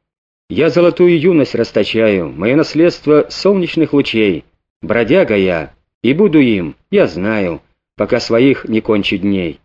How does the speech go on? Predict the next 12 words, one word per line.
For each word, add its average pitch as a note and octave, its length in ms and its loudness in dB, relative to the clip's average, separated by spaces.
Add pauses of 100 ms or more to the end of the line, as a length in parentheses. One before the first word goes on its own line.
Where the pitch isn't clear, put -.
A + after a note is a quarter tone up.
(920)
Он A2+ 140 2
простоял B2 500 0
несколько A#2 380 -2
минут, C3+ 360 0 (140)
глубоко G#2+ 380 -2
вдыхая A2 400 0
в F#2 60 -6
себя A2+ 260 0
живительный G#2 440 0
воздух A#2+ 360 0
молодого G#2+ 400 0
дня. E2+ 380 -6